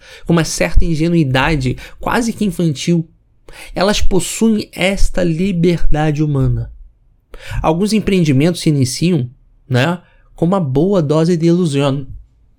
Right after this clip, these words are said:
Uma pessoa que teve uma ideia e que acredita que aquela ideia é muito boa. E ela encontra,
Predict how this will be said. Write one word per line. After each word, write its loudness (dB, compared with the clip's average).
Uma 0
pessoa 0
que -2
teve 0
uma 2
ideia 0
e 0
que 0
acredita 2
que -10
aquela -4
ideia 0
é -2
muito -2
boa. 0
E -2
ela 0
encontra, 0